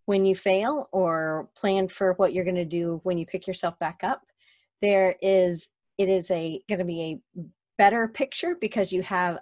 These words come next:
other perspectives coming in, and you're gonna make a mark, because this time in your business especially is going to be making a mark, and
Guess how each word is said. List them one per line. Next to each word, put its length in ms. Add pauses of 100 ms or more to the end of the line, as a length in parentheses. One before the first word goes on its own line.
(140)
other 340
perspectives 720
coming 360
in, 260 (520)
and 420
you're 140
gonna 220
make 500 (240)
a 80
mark, 520 (320)
because 420 (160)
this 260
time 460
in 140
your 160
business 640
especially 1080 (440)
is 160
going 280
to 140
be 140
making 460
a 100
mark, 440 (180)
and 560